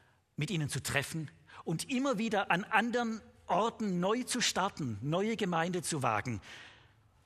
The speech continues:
Da gehört was dazu. Und dann sagt Paulus hier noch was. Dieses Ehepaar hat sein Leben aufs Spiel gesetzt, um mir das Leben zu retten. Dass sich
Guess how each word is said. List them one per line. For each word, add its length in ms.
Da 100
gehört 380
was 160
dazu. 420
Und 100
dann 80
sagt 180
Paulus 320
hier 120
noch 260
was. 300
Dieses 320
Ehepaar 520
hat 140
sein 240
Leben 400
aufs 220
Spiel 340
gesetzt, 500
um 200
mir 220
das 280
Leben 340
zu 120
retten. 420
Dass 160
sich 260